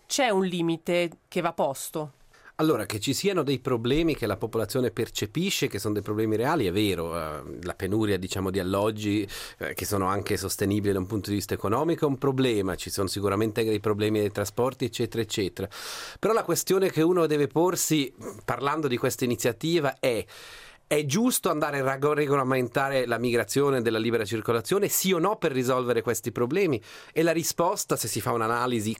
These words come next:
Speaker 2: corretta, intellettualmente corretta, è chiaramente di no. Perché qual è il motivo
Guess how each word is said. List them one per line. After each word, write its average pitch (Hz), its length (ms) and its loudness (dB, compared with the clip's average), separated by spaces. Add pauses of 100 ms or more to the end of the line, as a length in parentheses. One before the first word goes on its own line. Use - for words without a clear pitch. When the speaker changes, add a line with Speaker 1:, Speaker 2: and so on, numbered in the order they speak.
Speaker 2:
corretta, 131 640 2
intellettualmente 117 800 0
corretta, 165 320 0
è 98 60 0
chiaramente 139 580 0
di 104 140 -2
no. 113 260 0 (320)
Perché 147 320 -2
qual 214 220 -2
è 214 40 2
il 160 120 2
motivo 110 800 0